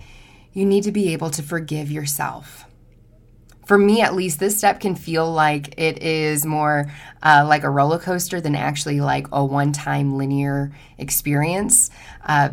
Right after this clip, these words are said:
this is usually done over multiple times. Like, usually if I make a mistake or if I make a choice that I just feel gutted by and feel so remorseful, regretful of,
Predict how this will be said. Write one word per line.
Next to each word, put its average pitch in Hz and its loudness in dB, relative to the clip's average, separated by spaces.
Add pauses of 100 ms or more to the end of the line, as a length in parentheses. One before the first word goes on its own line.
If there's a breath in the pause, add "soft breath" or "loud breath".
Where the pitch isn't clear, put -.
this 170 -4
is 175 0
usually 165 -2
done 143 0
over 147 -2
multiple 143 0 (200 loud breath)
times. 139 0
Like, 143 -2
usually 175 -2
if 165 -2
I 151 0
make 147 -2
a 160 -2
mistake 147 -2
or 147 -2
if 147 -6
I 151 -2
make 151 -4
a 147 -6
choice 147 -4
that 143 -2
I 143 -2
just 143 -6
feel 147 -6
gutted 143 -2
by 123 -4
and 147 -6
feel 147 -4 (320 loud breath)
so 185 2
remorseful, 147 0
regretful 147 0
of, 135 -2